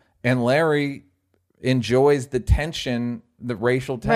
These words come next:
Speaker 1: tension.
Speaker 2: but that, what I mean is he did something funny with it, even though I don't think Larry
Speaker 1: I
Speaker 2: was like
Speaker 1: agree,
Speaker 2: Right.
Speaker 1: but it was inspired. It wasn't, "Uh, fuck, we gotta have, <laughs> they're gonna shut us down if
Speaker 2: Right.
Speaker 1: I don't, if we don't have black plots."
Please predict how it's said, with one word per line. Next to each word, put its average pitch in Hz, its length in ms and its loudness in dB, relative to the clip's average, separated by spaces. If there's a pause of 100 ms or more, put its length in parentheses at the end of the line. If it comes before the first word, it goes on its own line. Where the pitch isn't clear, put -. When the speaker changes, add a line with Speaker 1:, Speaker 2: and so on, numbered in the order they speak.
Speaker 1:
tension. 104 180 -8
Speaker 2:
but - 140 0
that, 320 160 0
what 285 160 0
I 277 80 0
mean 311 180 -4
is 269 120 -4
he 254 100 -4
did 208 260 -2
something 220 280 -4
funny 185 280 -2
with 156 140 -6
it, 175 140 -12
even 220 260 0
though 185 280 4
I 185 100 2
don't 202 140 -2
think 190 140 -4
Larry 180 240 4
Speaker 1:
I 175 100 6
Speaker 2:
was 175 100 2
like 165 100 2
Speaker 1:
agree, 165 380 2 (140)
Speaker 2:
Right. - 160 -12
Speaker 1:
but 151 220 2
it 156 160 2
was 143 180 -4
inspired. 127 720 -4 (1040)
It 151 180 2
wasn't, 170 500 0 (240)
"Uh, 131 420 2
fuck, 120 420 -4
we 113 100 -6
gotta 123 200 0
have, - 300 -4
<laughs> 160 80 -4
they're 151 120 2
gonna 156 160 -4
shut 139 340 0
us 131 140 -6
down 135 500 -6 (460)
if 127 100 0
Speaker 2:
Right. 165 100 4
Speaker 1:
I 127 120 6
don't, 127 340 0
if 127 140 -2
we 127 140 -2
don't 135 240 -2
have 123 380 -4
black 110 380 -2
plots." - 640 -6